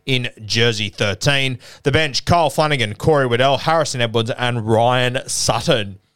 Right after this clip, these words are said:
So we have had a couple of changes here with Harrison Edwards and Sutton coming onto the bench, but it doesn't really change it much with Canterbury, in my opinion.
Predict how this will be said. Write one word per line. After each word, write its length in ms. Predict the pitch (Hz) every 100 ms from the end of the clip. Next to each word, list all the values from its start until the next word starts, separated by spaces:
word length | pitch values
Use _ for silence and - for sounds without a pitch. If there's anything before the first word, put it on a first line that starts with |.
| _ - - -
So 140 | 160
we 80 | 156
have 200 | 151 156
had 140 | 160
a 60 | 143
couple 220 | 156 143
of 80 | 127
changes 340 | 156 147 131
here 140 | 151 143
with 100 | 120
Harrison 340 | 143 131 135
Edwards 300 | 131 123 120 -
and 180 | 127 110
Sutton 460 | - 139 - 120
coming 340 | 104 131 120 120
onto 420 | 110 117 113 123
the 100 | 104
bench, 400 | 104 165 190 - - -
but 80 | -
it 60 | 110
doesn't 180 | 131 127
really 220 | 107 95
change 360 | - 107 107
it 100 | 101
much 220 | 107 104 110
with 160 | 104
Canterbury, 400 | - 117 107 107
in 80 | 98
my 200 | 113 123
opinion. 420 | 113 131 123 127